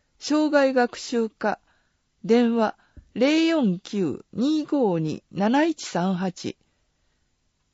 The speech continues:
子ども文化芸術大学富士見、全六回。時、六月から十一月、土曜、日曜に開催。内容、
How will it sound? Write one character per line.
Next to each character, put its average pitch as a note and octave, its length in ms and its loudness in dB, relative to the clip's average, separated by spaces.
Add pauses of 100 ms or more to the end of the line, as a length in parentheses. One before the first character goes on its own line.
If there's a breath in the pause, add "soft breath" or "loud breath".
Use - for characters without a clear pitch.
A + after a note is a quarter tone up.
(720)
子 B3 120 6
ど C4+ 160 8
も C4 320 6
文 C4+ 300 6
化 F3 180 0
芸 A3+ 300 4
術 A#3+ 260 -4
大 A3 280 4
学 D3+ 460 -4
富 F3+ 180 0
士 G3+ 160 2
見、 F#3 200 2 (640)
全 G3 360 4
六 D#3 180 2 (140)
回。 E3 280 -2 (800)
時、 C4 480 -2
六 A#3+ 300 4
月 F4 260 0
か B3+ 120 2
ら F3 120 2
十 G3 260 2
一 A#3 220 0
月、 G#3 460 -2 (600)
土 B3+ 200 6
曜、 C4 340 2
日 G#3+ 380 0
曜 C#4+ 180 2
に D#3 140 -2
開 D#3+ 240 0
催。 D#3+ 360 -4 (1200)
内 A#3+ 380 6
容、 A3+ 340 2